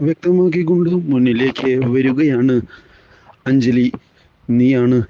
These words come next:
എൻ്റെ കഴുത്തിൽ താലി കെട്ടിയത്, അതുകൊണ്ട് തന്നെ മറ്റൊരാൾക്കും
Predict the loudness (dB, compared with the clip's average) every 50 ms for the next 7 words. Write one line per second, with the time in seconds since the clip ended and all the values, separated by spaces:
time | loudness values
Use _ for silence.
0 | -6 -4 -2 0 0 0 0 0 0 -2 -2 -2 -4 -4 -6 -4 -6 -6 -4 -2
1 | 0 2 2 0 0 -2 -4 -4 -2 -2 -2 -2 -4 -4 _ -20 -20 -20 -12 -8
2 | -6 -4 -4 -2 -2 0 0 -2 -2 0 0 0 0 0 0 -2 -6 _ _ -4
3 | -2 0 0 -2 -4 -6 -8 -6 -4 -4 -4 -4 -4 -2 -2